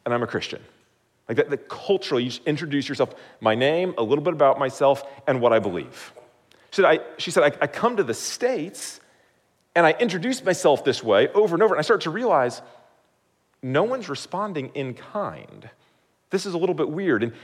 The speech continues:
and I, I'm at I U P U I, she's working on her P H D, and she said, "I had people come to me afterwards, and they whisper in my ear, 'Hey, I'm a Christian too.'" And I think, "This is so strange.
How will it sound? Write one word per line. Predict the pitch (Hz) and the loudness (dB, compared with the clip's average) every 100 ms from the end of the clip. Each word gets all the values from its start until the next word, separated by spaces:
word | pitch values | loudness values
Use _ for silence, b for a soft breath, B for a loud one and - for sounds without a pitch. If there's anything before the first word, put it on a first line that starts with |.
| B 175 | B 2
and | 170 | 4
I, | 170 | 4
I'm | 156 165 | 4 2
at | - 220 202 - | 0 0 0 2
I | 175 | 2
U | 185 | 0
P | - 190 | -6 0
U | 165 | 4
I, | 160 | 4
she's | - | 2
working | 165 180 | -6 -4
on | 175 | -4
her | 165 | -6
P | - 175 | -4 -6
H | 170 | -6
D, | 160 180 | -8 -6
and | 170 | -6
she | 185 | -2
said, | 190 185 B B B | -4 -4 B B B
"I | 180 | -2
had | 220 185 | -2 -2
people | - 226 196 | -4 -4 -4
come | 175 214 | -2 -2
to | 190 | -2
me | 185 | -4
afterwards, | 175 208 208 151 | -4 -6 -4 -2
and | 147 | -2
they | 143 | -2
whisper | 185 185 | -2 -2
in | 160 | -2
my | 143 | 0
ear, | 165 113 B B B B _ | 0 -2 B B B B _
'Hey, | - - | -20 -18
I'm | - | -18
a | - | -16
Christian | - - - 165 | -12 -12 -14 -16
too.'" | - - - _ _ _ _ _ _ _ _ _ _ _ _ _ _ _ - | -16 -18 -20 _ _ _ _ _ _ _ _ _ _ _ _ _ _ _ 2
And | 220 | 2
I | 233 | 4
think, | 254 | 0
"This | 277 262 | -2 -2
is | 262 | -4
so | - 247 | 0 0
strange. | - - 240 277 240 104 80 | 0 -4 0 0 0 -6 -10